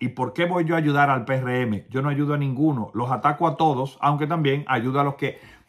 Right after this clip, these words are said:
como personas son gente buena, porque en cada partido hay gente buena.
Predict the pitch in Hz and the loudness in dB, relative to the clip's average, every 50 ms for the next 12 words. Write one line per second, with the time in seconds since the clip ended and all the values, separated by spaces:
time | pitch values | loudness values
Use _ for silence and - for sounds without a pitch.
0 | _ - - 185 214 226 226 220 175 - - 180 147 139 - - 185 180 165 147 | _ -2 4 6 6 6 8 6 4 4 6 4 4 4 2 2 4 6 6 4
1 | 127 - - 139 131 123 135 135 123 - 120 104 104 104 104 107 101 - 123 113 | 2 0 -2 -2 -2 0 0 0 0 0 -2 -2 0 0 0 -2 -2 -4 -4 -2
2 | 147 143 139 196 202 202 165 151 147 135 147 156 143 131 123 127 123 120 110 117 | -2 0 2 4 6 6 6 4 0 0 2 2 2 2 0 -2 -4 -4 -4 -6
3 | 98 90 85 62 57 57 53 | -6 -6 -10 -12 -14 -18 -20